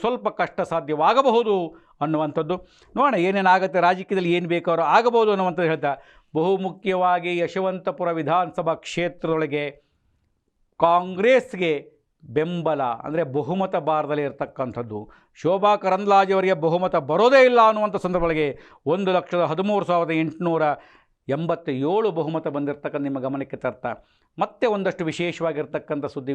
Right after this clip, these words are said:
ವಿಶೇಷವಾಗಿರ್ತಕ್ಕಂಥ ಮಾಹಿತಿಗಳಿಂದ ಆಗಿಂದಾಗಿ ನಿಮ್ಮ ಗಮನಕ್ಕೆ ತರ್ತಾನೆ. ಬೆಂಗಳೂರಿನ ಮೂರು ಲೋಕಸಭಾ ಕ್ಷೇತ್ರಗಳು, ಅದರ ಜೊತೆಲಿ ಹೊಂದಾಣಿಕೆಯಾಗಿರ್ತಕ್ಕಂಥ ಬೆಂಗಳೂರು ಗ್ರಾಮಾಂತರ ಲೋಕಸಭಾ ಕ್ಷೇತ್ರ, ನಾಲ್ಕು ಭಾರತೀಯ ಜನತಾ ಪಕ್ಷದ ಪಾಲಾಗಿರ್ತಕ್ಕಂಥದ್ದು.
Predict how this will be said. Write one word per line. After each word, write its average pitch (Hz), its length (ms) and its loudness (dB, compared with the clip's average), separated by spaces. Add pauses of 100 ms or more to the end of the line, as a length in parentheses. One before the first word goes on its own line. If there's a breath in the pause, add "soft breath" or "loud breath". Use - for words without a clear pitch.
ವಿಶೇಷವಾಗಿರ್ತಕ್ಕಂಥ 151 720 -4 (100)
ಮಾಹಿತಿಗಳಿಂದ 135 480 -4 (480 soft breath)
ಆಗಿಂದಾಗಿ 139 480 -2
ನಿಮ್ಮ 120 220 -10
ಗಮನಕ್ಕೆ 147 380 -6
ತರ್ತಾನೆ. 151 300 -6 (460)
ಬೆಂಗಳೂರಿನ 147 600 -2 (180)
ಮೂರು 196 300 0
ಲೋಕಸಭಾ 156 320 -4
ಕ್ಷೇತ್ರಗಳು, 143 580 -6 (380 soft breath)
ಅದರ 120 160 -6
ಜೊತೆಲಿ 127 320 -4
ಹೊಂದಾಣಿಕೆಯಾಗಿರ್ತಕ್ಕಂಥ 156 1000 -4
ಬೆಂಗಳೂರು 135 540 -4
ಗ್ರಾಮಾಂತರ 180 680 -4 (100)
ಲೋಕಸಭಾ 151 320 -4
ಕ್ಷೇತ್ರ, 131 420 -8 (480 soft breath)
ನಾಲ್ಕು 143 420 -4 (180)
ಭಾರತೀಯ 131 440 -6
ಜನತಾ 123 320 -8 (100)
ಪಕ್ಷದ 120 240 -12 (100)
ಪಾಲಾಗಿರ್ತಕ್ಕಂಥದ್ದು. 101 960 -10